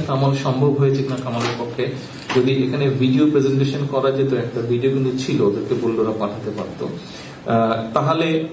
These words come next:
হয়তো অনেকেই দেখতে পারতো, খুব সংক্ষেপে হলে অনেকেই দেখতে পারতো, একটা idea হতো directly যে foundation কি কাজ করছে কম বেশি। তো ইনশাল্লাহ আজকে হয়নি, ইনশাল্লাহ নিশ্চয়ই কোনো একটা next প্রোগ্রামে, আহ, দেখাতে সক্ষম হবে কামাল। আহ, তো আপনাদের,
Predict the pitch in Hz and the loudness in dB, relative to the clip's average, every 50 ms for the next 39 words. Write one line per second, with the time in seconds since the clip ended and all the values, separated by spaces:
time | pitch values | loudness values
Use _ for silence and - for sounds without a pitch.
0 | - - - - 156 147 - 160 156 147 143 151 156 160 - - 143 135 131 131 | -12 -16 -14 -6 -4 -4 -2 -2 -2 -2 -2 -2 -2 -2 -2 0 2 2 2 2
1 | 127 - 123 123 - - 127 - 139 - - - 135 135 135 - - - 147 147 | 2 2 0 2 0 0 0 -2 -2 -2 -2 0 0 0 0 0 0 0 2 2
2 | 147 147 131 131 135 135 135 139 123 127 127 127 127 - 135 120 - 135 - - | 2 2 2 2 0 0 0 0 0 0 0 0 0 2 2 0 0 -2 -4 -4
3 | - - - 123 123 123 - 127 131 127 120 - - 107 98 104 98 98 104 104 | -4 -4 -2 -2 -2 -2 0 0 0 2 0 0 0 0 0 0 0 0 -2 -2
4 | - - 101 - 104 101 - - 110 107 110 113 113 117 117 117 - - 147 147 | -4 -6 -6 -4 -4 -4 -2 -2 -2 -2 -2 -2 -4 -4 -4 -4 -6 -4 -4 -4
5 | 143 - 135 127 - - - - - 98 - - - - 107 190 190 - - - | -2 -2 -2 -2 -4 -4 -4 -4 -4 -4 -4 -8 -6 -4 -2 -2 0 -2 -2 -4
6 | - - - - - - - - - - - - - - - - - - - - | -6 -6 -8 -10 -10 -12 -14 -16 -18 -18 -18 -18 -16 -16 -18 -18 -18 -18 -20 -20
7 | - - 147 147 151 143 - 156 151 143 139 - - - 147 139 135 135 127 123 | -6 -2 0 0 2 0 0 0 0 0 0 -2 -4 -4 -2 2 2 2 2 2
8 | - - 127 123 120 123 120 117 117 - - 120 113 - - - - - - - | 0 -2 -2 0 0 0 0 -2 -2 -2 -2 -2 -2 -4 -6 -10 -12 -14 -10 -6
9 | - - 214 202 - 131 117 117 117 117 - 117 110 113 113 - - - - 113 | -4 -4 -4 -2 0 2 2 2 2 2 0 0 0 0 0 -2 -2 0 0 0
10 | 107 113 107 110 104 101 107 107 104 101 - 98 101 - 117 98 107 101 - 113 | 2 2 2 2 2 0 0 -2 -4 -2 -2 0 0 0 -2 -2 -4 -4 -4 -4
11 | - - - 104 98 92 90 90 - - - - - - - - - - - - | -6 -4 -4 -4 -4 -2 -2 -4 -4 -6 -6 -8 -12 -12 -12 -12 -12 -8 -4 -2
12 | 92 - 202 208 - - - - - - - - - - - 117 117 113 113 113 | 0 0 0 0 0 -4 -6 -10 -12 -14 -16 -16 -12 -4 0 0 2 2 2 0
13 | 113 113 - - - 135 123 - - 127 131 131 135 185 180 180 190 190 | -2 -4 -8 -4 -2 -2 -2 0 0 0 0 2 2 0 2 2 2 2